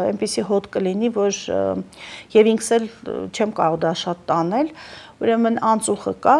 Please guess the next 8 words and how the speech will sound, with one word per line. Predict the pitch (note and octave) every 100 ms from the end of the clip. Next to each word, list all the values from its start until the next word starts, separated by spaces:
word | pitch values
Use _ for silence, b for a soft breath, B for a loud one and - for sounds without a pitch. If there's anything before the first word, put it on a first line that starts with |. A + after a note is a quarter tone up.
| - B B
դա | A3+ B3+
թափանցում | G#3+ A3+ A#3 A3+ A3+ B3
է | G#3+
տաքությունը | G3 - G3 - - A3 G#3 G3 F#3+
մարդու, | - G3+ G3 - G3+
ա, | F#3 - - F#3+ F#3 F#3
մարմնի | F#3+ G3 G3 G#3+ G#3+ F#3 -
խորքը | - - F3+ F3+ -